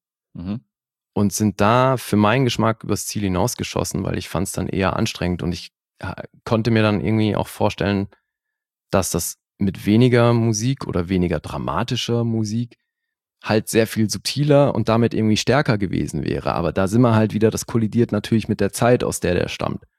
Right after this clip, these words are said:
Speaker 1: Mhm.
Speaker 2: Weißt du, aber so mit meinen heutigen Sehgewohnheiten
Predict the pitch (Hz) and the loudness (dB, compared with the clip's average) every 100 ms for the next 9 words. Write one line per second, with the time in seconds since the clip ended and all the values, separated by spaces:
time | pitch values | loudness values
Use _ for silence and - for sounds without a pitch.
0 | _ 90 85 - - - 135 87 107 110 | _ -12 -12 -8 -4 0 2 4 2 2
1 | 104 98 98 101 123 117 110 110 120 113 | 2 2 4 4 2 2 2 2 2 2
2 | 107 110 113 110 - 113 | 2 2 2 0 0 -2